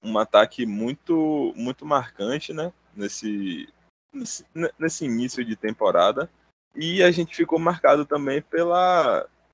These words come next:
fragilidade defensiva que já vem nos, nos rodando aí há,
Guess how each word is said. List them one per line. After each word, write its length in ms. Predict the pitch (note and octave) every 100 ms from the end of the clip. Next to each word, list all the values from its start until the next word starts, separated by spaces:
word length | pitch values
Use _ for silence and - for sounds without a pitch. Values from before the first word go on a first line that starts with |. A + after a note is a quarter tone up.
| _ _
fragilidade 880 | - F3 E3 E3+ F3 B2+ B2+ C3 B2 -
defensiva 760 | B2+ B2 A#2 - F#2+ A#2 C#3+
que 480 | C3 - A#2+ B2+ A2 - _ _ _
já 180 | - C#3
vem 260 | G#2+ G#2+ C3
nos, 480 | C#3 B2+ G2 - - _ _ _ -
nos 200 | A2+ A2+
rodando 460 | B2 G#2+ G2+ A2+
aí 380 | G2+ F#2+ A2+ B2+
há, 240 | A2 F2